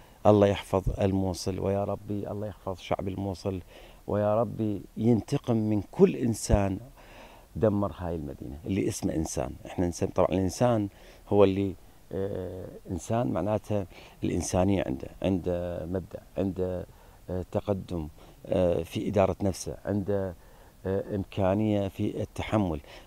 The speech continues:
ولكن نحن نخاطب اليوم في برنامج مايكل موصلية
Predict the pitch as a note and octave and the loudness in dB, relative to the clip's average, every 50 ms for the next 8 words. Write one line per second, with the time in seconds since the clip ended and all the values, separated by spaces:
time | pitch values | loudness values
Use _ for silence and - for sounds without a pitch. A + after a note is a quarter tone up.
0 | - - F2+ F#2+ F#2+ F#2 - - F#2+ E2+ - - - - - - - G2 G2+ G2 | -6 0 2 2 2 2 0 -4 -8 -8 -10 -14 -20 -20 -18 -10 -6 -6 -6 -4
1 | G#2 G#2 G2 D#2 D#2 F#2+ - - - F#2 - - - G#2+ G#2+ - - G2 F2 - | -4 -4 -4 -4 -6 -10 -10 -8 -8 -8 -4 0 2 2 2 4 2 0 -2 -2
2 | - - - - F#2 F#2 F#2 G2 G2+ F#2+ F#2 F2+ - - - - - G2 F#2+ F#2 | -10 -16 -8 -2 0 2 4 4 4 4 2 0 -2 -6 -12 -4 0 2 4 4
3 | F#2 F#2 G2 G2 F#2+ F2+ - G2+ F#2+ F2+ - - F2+ F2+ F2+ F2+ E2+ - - F2+ | 6 6 4 4 2 2 0 0 0 0 0 -4 -4 -2 -2 -2 -2 -2 -2 0
4 | F#2 F#2 F2+ E2+ | 0 0 0 -2